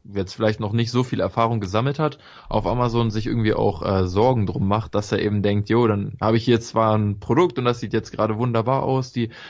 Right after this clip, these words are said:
Verkaufszahlen stimmen, die B-S-R-Ränge sehen richtig gut aus, äh, die Konkurrenz ist unteroptimiert und, äh, sind dann auch kurz davor, ihre Bestellung zu geben, aber denken sich dann aus irgendeinem Grund, ja, dann habe ich da das Produkt und dann sehen das ja auch andere, dann kommen Konkurrenten rein und dann verkaufe ich nichts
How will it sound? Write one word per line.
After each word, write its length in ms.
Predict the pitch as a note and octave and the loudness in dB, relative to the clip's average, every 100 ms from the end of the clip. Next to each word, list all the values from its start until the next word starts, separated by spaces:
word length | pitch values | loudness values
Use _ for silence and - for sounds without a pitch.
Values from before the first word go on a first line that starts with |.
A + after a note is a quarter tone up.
| - | -4
Verkaufszahlen 800 | C3 B2 B2+ C3+ - B2+ A#2+ A#2 | -4 2 2 2 0 0 0 -2
stimmen, 400 | - B2+ B2 A#2 | 0 2 2 2
die 100 | A2 | 2
B-S-R-Ränge 680 | A2 A2+ - A2+ A#2 A#2+ A2+ | 2 2 0 2 2 2 2
sehen 340 | A2+ A2 G#2+ | 2 2 2
richtig 380 | G#2 B2 B2 A2+ | 0 0 -2 -2
gut 180 | A#2+ - | -4 0
aus, 380 | A2 A2+ - - - - - | 4 4 0 -10 -20 -16 -2
äh, 120 | G#2+ | 2
die 80 | A2+ | 4
Konkurrenz 480 | B2 A#2+ A2+ C3 | 4 4 4 4
ist 120 | A#2+ A#2 | 0 -2
unteroptimiert 840 | C3 B2+ A2 - A#2 A2+ A2+ - | 0 0 -2 -2 0 2 2 0
und, 500 | A2 G#2 G2 - - | 0 0 -2 -6 -2
äh, 300 | G2+ G2 G2 | 2 4 2
sind 180 | A#2+ B2+ | 2 2
dann 120 | A#2 | 2
auch 140 | A2 | 2
kurz 200 | - C#3 | 2 2
davor, 280 | B2+ A2+ A#2+ | 2 2 4
ihre 140 | A2+ | 4
Bestellung 400 | G#2 G2+ C3 C3+ | 2 0 0 0
zu 140 | C3 A2+ | -2 -4
geben, 180 | B2 A2+ | 0 0
aber 180 | G#2 | 0
denken 220 | G#2 A#2 G#2+ | -2 -4 -4
sich 200 | A2 G2+ | -4 -2
dann 180 | G#2+ | -2
aus 160 | G2 G2+ | -2 -4
irgendeinem 460 | - C#3+ B2 A#2 A2+ | 0 0 2 0 2
Grund, 300 | A2+ A2+ - - - - | 4 2 0 -12 -20 -8
ja, 260 | G2 A2+ | -2 0
dann 160 | A2 G2 | 2 0
habe 120 | A2 | -2
ich 80 | A2 | 0
da 80 | G#2+ | -2
das 160 | G2+ | -2
Produkt 460 | - A2 B2 D#3 - | -4 0 2 2 0
und 100 | A2 | 0
dann 260 | G#2 G2 G2 - - | 0 0 -6 -20 -20
sehen 220 | - B2 | 0 2
das 140 | A#2+ A#2 | 4 2
ja 60 | |
auch 100 | G#2 | 0
andere, 380 | G#2 B2+ B2+ A#2+ | 2 2 2 2
dann 160 | A#2+ A2+ | 0 -2
kommen 160 | G#2+ | -4
Konkurrenten 480 | G#2+ A2 G#2 G#2+ - | -2 -2 0 -2 -2
rein 260 | G#2 G#2+ G#2 | -2 0 0
und 100 | G2+ | 0
dann 180 | G2+ G2 | 0 -2
verkaufe 300 | A#2 C3+ B2 | 0 2 2
ich 80 | |
nichts 120 | G#2 | 0